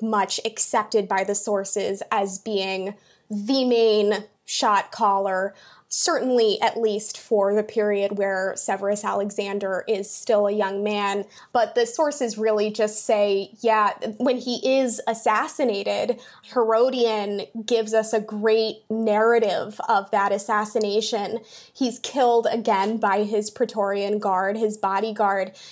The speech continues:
and their reasoning is they're just so sick of this little lad who is clinging to his mummy's apron strings. That's the wording that he uses. They're so sick of Mamaea's influence.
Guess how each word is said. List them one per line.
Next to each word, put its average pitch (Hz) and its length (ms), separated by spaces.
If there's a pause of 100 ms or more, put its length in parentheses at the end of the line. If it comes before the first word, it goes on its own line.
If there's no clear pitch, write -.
and 247 200
their 233 140
reasoning 254 600
is 220 160
they're 226 160
just 226 460
so 254 300
sick - 580
of 202 200
this 220 240
little 226 520
lad 214 420
who 233 400
is 233 280
clinging 254 640
to 233 180
his 220 280
mummy's 214 560 (100)
apron 208 480
strings. 220 680
That's 330 280
the 240 120
wording 233 480
that 214 140
he 220 200
uses. 220 640 (260)
They're 269 140
so 277 380
sick 285 320
of 233 140
Mamaea's 214 720
influence. 214 920